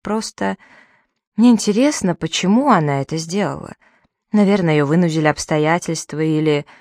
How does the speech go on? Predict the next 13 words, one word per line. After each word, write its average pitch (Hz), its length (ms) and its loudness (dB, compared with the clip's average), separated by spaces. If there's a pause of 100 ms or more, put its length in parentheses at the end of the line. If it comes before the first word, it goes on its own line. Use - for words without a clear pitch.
(440)
я 160 200 2
запнулась, 175 580 0
не 160 100 0
решаясь 156 440 -2
впервые 175 540 0
произнести 151 640 -4
страшные 160 560 -6
слова. 170 500 -4 (800)
Или 190 120 2
я 175 100 2
просто 180 380 -4
была 165 300 2
ошибкой, 160 720 -4